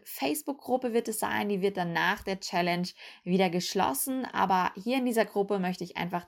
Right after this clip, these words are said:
die Frauen einladen, die sagen, "Mensch, gerade jetzt brauche ich ein bisschen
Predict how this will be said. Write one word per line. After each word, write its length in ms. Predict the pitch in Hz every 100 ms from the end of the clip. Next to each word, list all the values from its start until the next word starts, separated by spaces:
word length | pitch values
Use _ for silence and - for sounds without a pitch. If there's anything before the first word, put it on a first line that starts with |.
| _
die 160 | 254 294
Frauen 460 | 294 220 208 196
einladen, 680 | - 175 180 165 160 160 175 - - - 190
die 80 | 185
sagen, 480 | 170 170 170 170
"Mensch, 380 | 175 175 180 -
gerade 440 | 170 160 160 180 180
jetzt 420 | 170 165 - - - _ _
brauche 440 | 170 175 196 202
ich 240 | - 185 -
ein 140 | 170
bisschen 440 | 170 170 175 165